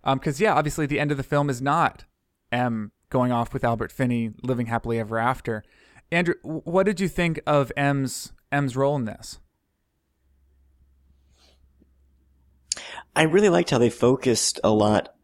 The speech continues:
Speaker 2: on Bond's relationship with M, because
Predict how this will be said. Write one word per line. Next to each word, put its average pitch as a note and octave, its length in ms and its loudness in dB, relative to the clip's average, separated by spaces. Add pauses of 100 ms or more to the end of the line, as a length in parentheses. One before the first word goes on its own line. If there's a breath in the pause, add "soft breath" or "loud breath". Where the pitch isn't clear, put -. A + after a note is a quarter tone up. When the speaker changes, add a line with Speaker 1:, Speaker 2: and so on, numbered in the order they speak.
Speaker 2:
on G#2 540 4 (460)
Bond's G2+ 400 0
relationship F#2+ 680 2
with F#2+ 180 -2
M, F2 240 2
because G2+ 460 0